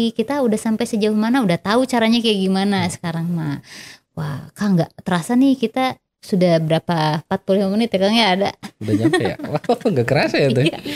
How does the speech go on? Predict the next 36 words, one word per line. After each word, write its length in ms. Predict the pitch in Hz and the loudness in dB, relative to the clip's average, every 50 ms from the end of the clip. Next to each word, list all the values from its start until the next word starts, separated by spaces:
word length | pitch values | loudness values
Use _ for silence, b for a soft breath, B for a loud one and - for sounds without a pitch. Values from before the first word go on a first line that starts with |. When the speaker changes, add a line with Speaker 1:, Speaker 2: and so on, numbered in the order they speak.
| B 539 466 | B -6 -2
Speaker 2:
Tadinya 320 | - - 151 147 160 175 196 | 0 2 2 4 4 4 4
Speaker 1:
iya, 80 | 196 | 4
Speaker 2:
bingung 260 | 180 180 185 196 208 220 | 4 4 4 4 4 4
Speaker 1:
ngobrol. 120 | 277 277 | 4 4
Speaker 2:
saya 80 | 202 208 | 4 4
mau 100 | 196 160 | 4 4
ngomong 220 | 135 131 127 123 107 | 4 4 4 2 2
apa 160 | 107 120 - 220 | 0 0 2 2
ya 100 | 202 165 | 2 2
kira-kira. 460 | - 214 233 - 233 226 - - - - | 4 2 4 4 4 4 4 2 2 2
Speaker 1:
<laughs> 80 | - 240 277 - 277 - - - B 170 170 B B B B 453 415 - | 0 -2 0 0 -2 -2 -4 -4 B -8 -8 B B B B -8 -4 -2
Nah, 160 | 254 262 277 | 0 0 0
pertanyaan 400 | 269 277 262 - 226 220 226 226 | 0 0 0 0 2 2 2 2
terakhir 260 | 226 220 214 226 247 226 | 2 2 2 2 2 2
nih, 120 | 233 220 | 2 0
Kang. 220 | - 262 233 196 170 160 | 0 0 0 0 -2 -2
Akang 260 | - 180 - 269 262 | -4 -2 0 0 2
Speaker 2:
Iya. 80 | 247 214 | 2 4
Speaker 1:
ada 160 | 190 180 175 143 - _ _ | 4 4 2 0 -2 _ _
himbauan 540 | - 170 226 226 214 202 208 233 269 285 311 | -4 0 2 4 6 6 6 4 4 2 2
nggak 240 | 320 330 330 302 214 185 | 2 2 2 2 2 0
atau 160 | - - 175 | 0 -2 -2
pesan-pesan 480 | 170 - 175 - 190 180 175 - - 214 | -2 -2 -4 -2 -2 -2 -2 -2 0 2
nih 180 | 226 247 247 240 | 2 4 4 4
buat 180 | 208 185 214 - | 4 2 2 0
Akang 200 | 175 165 180 180 | -2 -4 -2 -2
Teteh 440 | - 170 180 - 208 214 220 220 | -2 -2 -2 0 2 2 2 2
tentang 340 | 214 - 160 160 - 208 214 | 0 0 -2 0 0 -2 -2
pengembangan 460 | 220 - 208 185 180 170 160 160 170 | -2 0 0 2 2 2 2 2 0
kompetensi 560 | 185 180 165 165 160 - - 147 151 156 - 151 | 0 0 -2 -2 -4 -4 -4 -4 -4 -4 -4 -4
A 100 | - - | -4 -4
S 160 | 156 - - | -6 -6 -6
N? 280 | - 151 147 - 156 151 - _ - - _ | -8 -6 -6 -6 -6 -8 -10 _ -18 -14 _
Speaker 2:
Oh, 160 | 101 98 98 | -10 -8 -8
boleh. 400 | 92 87 87 80 85 87 85 - | -8 -8 -8 -6 -6 -6 -8 -6
Ini 280 | - 107 123 131 120 | -4 -2 0 -2 -2